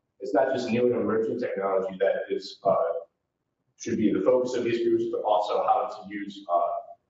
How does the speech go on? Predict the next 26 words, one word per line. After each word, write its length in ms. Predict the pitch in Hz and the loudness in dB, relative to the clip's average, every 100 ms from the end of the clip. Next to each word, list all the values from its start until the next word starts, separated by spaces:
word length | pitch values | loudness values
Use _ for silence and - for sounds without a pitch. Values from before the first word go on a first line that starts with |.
| _ | _
how, 240 | - 120 117 | 0 2 2
uh, 440 | 113 - - - | 2 0 0 0
already 280 | - 117 113 | 0 2 0
avail-, 380 | 104 104 104 - - | 0 -2 -2 -6 -4
already 320 | 104 104 98 | -2 0 0
available, 680 | 98 104 107 104 101 98 101 - | -2 0 0 0 -2 -4 -8 -8
uh, 100 | - - | -8 -6
commercially 560 | 127 127 - 107 107 - _ _ _ _ _ _ - - - | -2 -2 0 -2 -2 -8 _ _ _ _ _ _ -18 -10 2
market-ready 500 | 117 117 113 110 110 | 2 4 2 2 0
technology 580 | 113 107 104 98 104 104 | 0 0 2 0 -2 -6
could 100 | 95 | -6
be 160 | 95 | -8
repurposed, 880 | 95 113 - - - 98 - - - 113 | -4 -4 0 0 4 2 0 -6 0 2
redesigned, 640 | 110 107 98 95 95 95 - _ _ _ | 2 2 2 2 0 -4 -10 _ _ _
and 100 | 95 | 2
applied, 540 | 95 - 131 - - 95 | 4 4 4 4 0 -2
uh, 200 | - - - | 0 0 0
to, 260 | - - - _ - - - - | -4 -6 -12 _ -12 -12 -14 -20
to 200 | - 98 | -4 0
answer 240 | 101 104 98 | 0 -2 -4
some, 220 | 101 98 | -2 -2
uh, 220 | 95 - - - - _ - | -2 -2 -2 -2 -10 _ -14
to, 360 | - - - | -12 -12 -8
to 40 | 381 | -8
shorten, 520 | - - - - | 0 0 0 -4
uh, 40 | - | -4